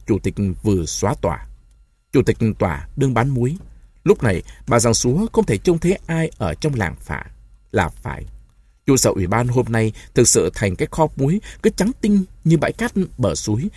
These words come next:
mà chủ tịch tòa thì đứng nhấp nhô, ngẩng lên cúi xuống, lúc vết muối cồn cộn, lúc lại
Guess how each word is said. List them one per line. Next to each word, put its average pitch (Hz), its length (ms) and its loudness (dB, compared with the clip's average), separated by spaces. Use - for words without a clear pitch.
mà 139 140 4
chủ 127 120 0
tịch - 180 0
tòa 95 220 0
thì 117 240 6
đứng 196 260 0
nhấp 277 200 0
nhô, 185 240 4
ngẩng 107 280 4
lên 151 180 6
cúi 147 200 4
xuống, 151 300 0
lúc 190 160 8
vết - 340 -2
muối 131 180 2
cồn 95 180 2
cộn, 90 180 0
lúc 220 180 2
lại - 240 -2